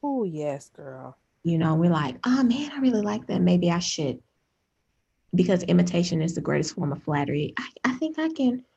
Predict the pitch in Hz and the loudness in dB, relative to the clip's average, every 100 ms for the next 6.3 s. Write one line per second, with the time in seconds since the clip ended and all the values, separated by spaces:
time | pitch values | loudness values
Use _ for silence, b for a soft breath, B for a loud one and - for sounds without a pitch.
0 | _ 254 254 240 220 214 180 202 208 202 | _ 0 2 2 2 -2 -2 -2 -2 -2
1 | 240 214 214 - 208 202 180 185 196 190 | -4 -4 -4 -4 -2 2 2 2 0 -2
2 | 190 180 175 165 185 202 185 175 175 175 | -2 -2 -2 0 -2 0 -2 -2 -2 -2
3 | 170 135 170 - _ _ _ _ _ 185 | -2 -4 -8 -14 _ _ _ _ _ 0
4 | 170 156 147 - 156 151 151 147 147 156 | 2 2 0 -2 -2 0 0 0 0 -2
5 | 156 - 147 139 143 - - 127 165 - | -2 -4 -6 -4 -6 -8 -10 -6 -4 -6
6 | - - | -12 -20